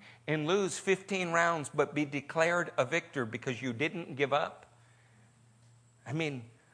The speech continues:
a little Italian figured that out and s-, made more money off of that one concept than you could possibly imagine. And it's a Bible concept. It's why we like the stories about the underdogs.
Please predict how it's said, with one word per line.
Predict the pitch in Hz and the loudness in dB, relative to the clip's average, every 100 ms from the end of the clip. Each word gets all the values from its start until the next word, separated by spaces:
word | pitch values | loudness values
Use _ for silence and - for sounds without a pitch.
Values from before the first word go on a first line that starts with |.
| _ | _
a | 123 | 2
little | 143 180 175 | 4 4 2
Italian | - 165 185 180 156 | 4 6 6 4 -2
figured | 139 156 165 156 | -2 -2 0 4
that | 156 | 6
out | 165 - | 6 4
and | 160 | -2
s-, | 135 - | -4 -4
made | 147 143 156 143 | -2 0 0 0
more | 143 165 | 2 4
money | 175 180 202 | 6 4 2
off | 180 151 151 | 6 6 6
of | 147 | 4
that | 139 | 4
one | 139 185 190 | 4 2 2
concept | 185 180 - 135 - | -2 -2 0 -2 0
than | 127 | -4
you | 143 | -2
could | 151 139 | -4 0
possibly | 160 151 170 160 180 | 0 0 -2 -4 -4
imagine. | 170 185 - 101 - - - - - _ _ _ _ 175 | -6 -8 -8 -10 -12 -20 -20 -20 -20 _ _ _ _ 0
And | |
it's | 190 190 | 2 2
a | |
Bible | 147 165 247 220 214 | 2 4 4 4 2
concept. | 214 254 294 269 117 90 - - _ _ _ _ _ _ _ _ - | 2 0 -2 -6 -8 -8 -14 -20 _ _ _ _ _ _ _ _ -2
It's | 170 | 6
why | 190 | 6
we | 185 | 8
like | 165 196 208 | 8 8 6
the | 180 | 0
stories | - 190 190 170 160 | 4 6 6 6 6
about | 147 - 165 | 6 6 4
the | 156 | 6
underdogs. | 170 202 175 120 92 - - - | 6 6 6 6 4 -4 -16 -18